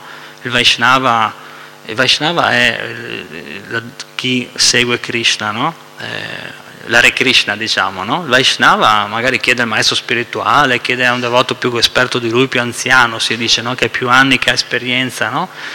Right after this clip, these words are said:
Come si fa anche nel lavoro, no? Se non sai fare una roba vai da uno più esperto che ha già un po' di anni che lo fa, no? Però magari an-,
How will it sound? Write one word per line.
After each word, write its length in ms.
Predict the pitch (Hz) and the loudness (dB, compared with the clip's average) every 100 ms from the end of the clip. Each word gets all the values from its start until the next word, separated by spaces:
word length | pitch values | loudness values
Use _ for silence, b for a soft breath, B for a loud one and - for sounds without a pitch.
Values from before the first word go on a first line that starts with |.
| B - | B -2
Come 180 | 151 | 2
si 140 | 156 131 | 4 4
fa 100 | 127 | 4
anche 180 | 123 131 | 4 4
nel 160 | 127 | 4
lavoro, 460 | 123 110 135 143 117 | 4 2 4 4 2
no? 160 | 117 | 0
Se 100 | 127 | -2
non 80 | 127 | 0
sai 160 | - 131 | 2 2
fare 200 | 135 131 | 2 2
una 160 | 139 | 4
roba 280 | 139 123 135 | 4 4 4
vai 320 | 117 117 120 113 B B B | 4 6 4 2 B B B
da 140 | - 120 | -4 0
uno 180 | 127 139 | 2 2
più 120 | 127 | 2
esperto 500 | - - 110 135 123 | 0 0 0 2 0
che 80 | 117 | 0
ha 40 | |
già 120 | 120 | -2
un 80 | 117 | -2
po' 100 | 123 | -4
di 140 | 120 | 2
anni 220 | 117 123 117 | 2 2 0
che 80 | |
lo 100 | 117 | -2
fa, 300 | - - 95 | -2 -2 -2
no? 180 | 98 135 B B B B B | -2 -8 B B B B B
Però 240 | - 240 | 2 4
magari 380 | 170 135 160 190 | 6 6 8 8
an-, 180 | 135 | 6